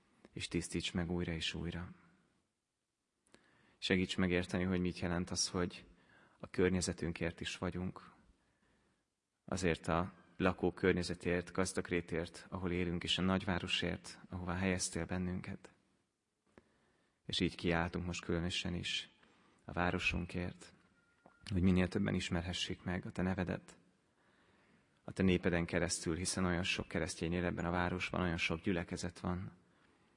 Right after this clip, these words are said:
Áld meg mindannyiukat, akik Téged hirdetnek, Jézus Krisztus, feltámadott Úr.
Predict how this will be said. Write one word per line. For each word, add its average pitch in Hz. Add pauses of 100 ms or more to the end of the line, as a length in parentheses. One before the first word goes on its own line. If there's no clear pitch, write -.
(200)
Áld 90
meg 87
mindannyiukat, 87
akik -
Téged 82
hirdetnek, 87
Jézus -
Krisztus, -
feltámadott 87
Úr. 90